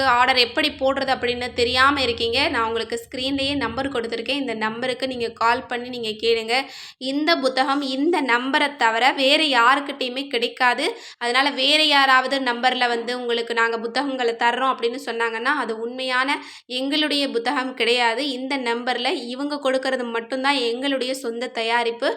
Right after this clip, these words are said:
அதனால நீங்க அதையும் கொஞ்சம் பார்த்துக்கோங்க. எனவே இந்த நம்பருக்கு நீங்க கால் பண்ணுங்க. நீங்க தொடர்பு கொள்ளுங்க. நீங்க எப்படி நீங்க கேக்குறீங்களோ அவங்க அப்படி உங்களுக்கு வந்து தருவாங்க.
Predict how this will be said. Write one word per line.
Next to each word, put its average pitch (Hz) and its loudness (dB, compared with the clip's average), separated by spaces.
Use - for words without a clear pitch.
அதனால 233 4
நீங்க 247 0
அதையும் 247 0
கொஞ்சம் 233 -4
பார்த்துக்கோங்க. 220 -2
எனவே 247 0
இந்த 311 0
நம்பருக்கு 285 2
நீங்க 254 -2
கால் 269 4
பண்ணுங்க. 226 -4
நீங்க 214 -4
தொடர்பு 262 0
கொள்ளுங்க. 262 0
நீங்க 226 -2
எப்படி 302 -2
நீங்க 240 0
கேக்குறீங்களோ 262 0
அவங்க 254 0
அப்படி 269 -2
உங்களுக்கு 226 -4
வந்து 220 -4
தருவாங்க. 214 -2